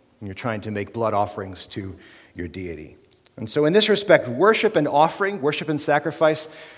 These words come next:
they're gonna be synonyms. They mean basically the same thing. Third thing to say about worship, again, we're speaking generally, but with reference to theology, worship determines our destiny.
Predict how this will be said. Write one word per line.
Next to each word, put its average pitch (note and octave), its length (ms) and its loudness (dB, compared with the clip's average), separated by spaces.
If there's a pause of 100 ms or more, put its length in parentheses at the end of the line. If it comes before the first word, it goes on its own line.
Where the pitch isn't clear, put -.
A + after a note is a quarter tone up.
(140)
they're A#2+ 120 -2
gonna C3+ 160 0
be B2 100 -4
synonyms. B2 640 -10 (580)
They A#2+ 60 -8
mean B2+ 180 0
basically C3 440 -4
the G#2 120 -8
same G#2+ 260 -10
thing. F#2 340 -18 (1800)
Third F#3 240 4
thing F#3 140 4
to E3 80 2
say E3 180 4
about C#3+ 220 8
worship, D3 320 2
again, F3 200 2
we're D#3+ 100 2
speaking E3 420 0
generally, D#3+ 420 2
but A2+ 160 -2
with A#2+ 140 -4
reference C#3 400 0
to A#2+ 80 -10
theology, G#2 560 -4 (280)
worship F#3+ 460 4
determines D3+ 640 2 (240)
our B2+ 180 6
destiny. A2+ 760 0